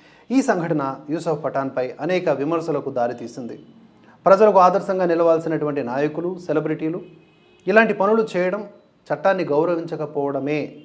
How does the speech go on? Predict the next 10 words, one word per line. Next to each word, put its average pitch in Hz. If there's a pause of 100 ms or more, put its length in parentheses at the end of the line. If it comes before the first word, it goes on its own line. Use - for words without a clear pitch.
(180)
అని 147
ఇప్పుడు 123
పలువురు 127
అభిప్రాయపడుతున్నారు. 135 (140)
దీనివల్ల 208
సమాజంలో 214
చట్టం 190
పట్ల 185
గౌరవం 165
తగ్గుతుందని, 160